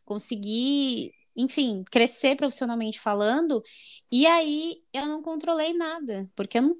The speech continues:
não tinha controle, porque é algo externo.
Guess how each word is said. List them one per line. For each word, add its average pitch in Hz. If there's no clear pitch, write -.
não 330
tinha 339
controle, 220
porque 277
é 208
algo 220
externo. 240